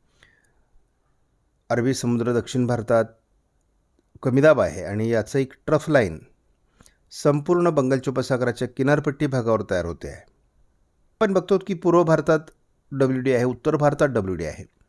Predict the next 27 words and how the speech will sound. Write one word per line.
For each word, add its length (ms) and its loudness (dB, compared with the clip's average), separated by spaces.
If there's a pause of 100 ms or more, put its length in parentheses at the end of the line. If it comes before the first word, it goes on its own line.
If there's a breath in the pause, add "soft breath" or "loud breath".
(600)
आणि 140 0
त्याच 280 2
वेळेस 180 4
जेव्हा 200 4
दोन्ही 260 0
समुद्रांमध्ये 600 2
पावसाची 380 0
परिस्थिती 380 -4
निर्माण 240 2
होते 380 0 (280)
किंवा 140 -2
कमी 240 -2
दाब 140 6 (100)
तयार 140 2
होतो, 340 -8 (580 soft breath)
तेव्हा 460 2 (500)
ट्रफ 400 0
लाईनच्या 360 4
माध्यमातून 580 0
अनुकूल 400 0
अशी 160 -2
पावसाची 360 -2
परिस्थिती 380 -6
निर्माण 340 -2
होऊ 120 -12
लागली 280 -12
आहे. 260 -20